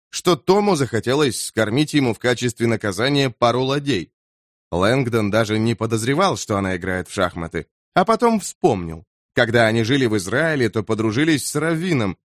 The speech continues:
исключительно одарённым шахматистом. Он научил Элеонору одной стратегии, только одной,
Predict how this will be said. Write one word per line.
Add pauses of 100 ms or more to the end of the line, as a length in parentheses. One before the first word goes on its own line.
(100)
исключительно
одарённым
шахматистом. (340)
Он
научил
Элеонору
одной
стратегии, (220)
только
одной,